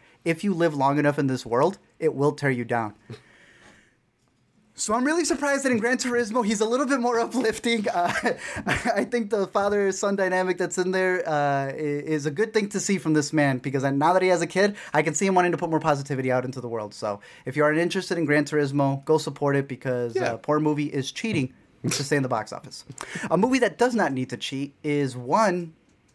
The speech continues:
Speaker 1: well, actually, it may be cheating. Vacation Friends One
Speaker 2: Mm.
Speaker 1: was touted as being the number one movie from Hulu, I think is what you told me.
Speaker 2: Yeah, they're, at the time, it was their most streamed comedy, I believe.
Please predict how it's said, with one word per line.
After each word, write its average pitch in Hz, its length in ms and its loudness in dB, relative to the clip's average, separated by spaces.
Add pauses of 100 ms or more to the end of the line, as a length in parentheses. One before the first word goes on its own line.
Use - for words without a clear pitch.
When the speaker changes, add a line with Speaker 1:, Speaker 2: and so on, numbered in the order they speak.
(140)
Speaker 1:
well, 247 160 0
actually, 294 420 0
it 277 80 0
may 277 140 2
be 269 160 -2
cheating. 226 380 -2 (360)
Vacation 247 800 -2
Friends 226 400 0
One 160 400 -2 (180)
Speaker 2:
Mm. 135 280 -2
Speaker 1:
was 151 200 4
touted 196 400 2
as 160 160 0
being 156 460 -4 (240)
the 147 80 2
number 147 400 4
one 180 200 0
movie 165 220 -2
from 160 180 -4
Hulu, 170 220 -2
I - 20 -4
think 196 140 -6
is 196 80 -6
what 196 140 -10
you - 40 -20
told 214 180 -4
me. 220 60 -10 (560)
Speaker 2:
Yeah, 135 300 -2
they're, 113 400 -2 (220)
at 135 180 -4
the 151 80 -2
time, 139 400 -2
it 120 60 0
was 110 160 -4
their 110 160 -2
most 107 440 -4
streamed 131 600 -2 (280)
comedy, 190 460 -2
I 208 40 -2
believe. 254 640 -8